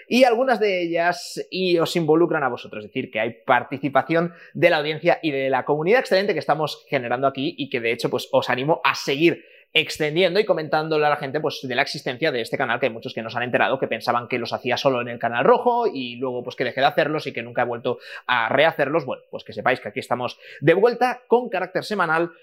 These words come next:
y, eh, bueno, esto va a ser una de las novedades de las que vamos a hablar, para bien, por cierto. Pero bueno, lo vamos a dejar por aquí porque hoy traigo un temita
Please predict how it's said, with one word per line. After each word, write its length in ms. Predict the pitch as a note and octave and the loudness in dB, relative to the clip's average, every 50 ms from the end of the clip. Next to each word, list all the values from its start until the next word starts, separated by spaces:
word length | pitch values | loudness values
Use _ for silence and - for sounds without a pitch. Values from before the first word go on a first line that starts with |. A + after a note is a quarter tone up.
| _ _ - | _ _ -4
y, 1040 | E3+ F3+ F#3+ G3 F#3+ F#3 F3+ F3 E3 D#3+ D3+ D3 C#3 C#3 C#3 C3 B2+ B2 B2 B2 | -2 -2 0 0 -2 -2 -2 -2 -2 -2 0 0 0 -2 -2 -2 -2 0 0 2
eh, 340 | F2+ G2 D3+ D#3 D#3 E3 F3+ F#3+ | 4 4 4 4 4 2 2 4
bueno, 240 | A#3 C4+ A3+ F#3 G3 | 4 4 4 4 0
esto 240 | G3 - - F#3+ D#3+ | -2 0 2 2 2
va 80 | C#3+ | 2
a 20 | - | 2
ser 140 | - C#3 | -2 -4
una 120 | C3 B2+ B2 | -4 -2 -2
de 60 | A#2+ | -2
las 160 | A#2 A2+ - | -2 -4 -4
novedades 480 | C3 A#2 A#2 A#2 A#2+ A2+ A2 G#2+ - - | -6 -4 -2 -2 0 0 0 -2 -4 -4
de 80 | B2 | -4
las 140 | A2+ A2 - | -4 -6 -6
que 100 | - A#2 | -6 -6
vamos 220 | A2 G#2+ A2 - - | -6 -6 -6 -6 -2
a 40 | |
hablar, 220 | A2+ C3+ F3+ F3 - - - _ | 0 2 0 0 -2 -8 -6 _
para 220 | - C3 A#2+ A#2 A#2 | 0 0 2 0 -2
bien, 220 | A2+ A2 G2+ A2 | -4 -6 -6 -8
por 140 | - A#2 - | -8 -8 -8
cierto. 220 | - G#2+ A2 C#3 | -6 -4 -2 2
Pero 140 | D#3+ A#3 A#3 | 4 4 6
bueno, 220 | A3+ G3 D3 A#2 - - - - - | 6 4 2 0 -4 -14 -20 -4 2
lo 120 | F#3 A#3+ | 4 6
vamos 180 | C4+ D4+ D#4 A#3+ | 6 6 4 2
a 60 | C4 | 0
dejar 240 | B3 - B3+ A#3 - | 2 2 2 0 2
por 140 | - A#3+ G3 | 2 0 0
aquí 200 | E3 - F#3 G#3 | 0 -2 -6 -4
porque 520 | F#3 F#3 F3 F3 F#3+ G3 G3 F#3 F#3 _ _ _ _ | -2 -2 -2 -2 -2 -6 -6 -6 -8 _ _ _ _
hoy 480 | - F3+ F#3+ G3+ A3 B3 A#3 - - - _ - | 0 4 4 6 4 4 2 -2 -10 -6 _ 2
traigo 400 | E3+ F#3 F#3+ F#3 G#3 G3 - - | 2 2 2 2 0 0 0 0
un 400 | - A3+ A#3+ B3 B3 A#3 G3 - | 0 0 0 -2 -2 -4 -2 2
temita 520 | F#3+ E3 D3+ D#3 D#3+ D#3 G3 G3 - - | 2 2 2 0 0 2 4 4 4 2